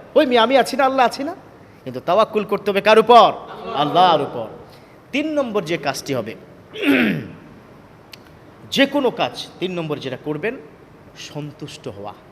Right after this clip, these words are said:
খুশি, আলহামদুলিল্লাহ, ঠিক আছে তো পেয়েছি, আলহামদুলিল্লাহ, মানে এটাকে বলে আত্মতৃপ্তি, অল্পে সন্তুষ্টি।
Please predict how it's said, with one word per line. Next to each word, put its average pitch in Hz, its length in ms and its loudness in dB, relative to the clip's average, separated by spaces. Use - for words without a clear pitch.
খুশি, 214 320 -2
আলহামদুলিল্লাহ, 254 480 2
ঠিক 320 200 0
আছে 165 200 0
তো 156 200 -6
পেয়েছি, 196 380 2
আলহামদুলিল্লাহ, 180 440 -4
মানে - 400 -12
এটাকে 208 180 -2
বলে 233 160 2
আত্মতৃপ্তি, 240 960 -6
অল্পে 262 400 0
সন্তুষ্টি। 147 600 -12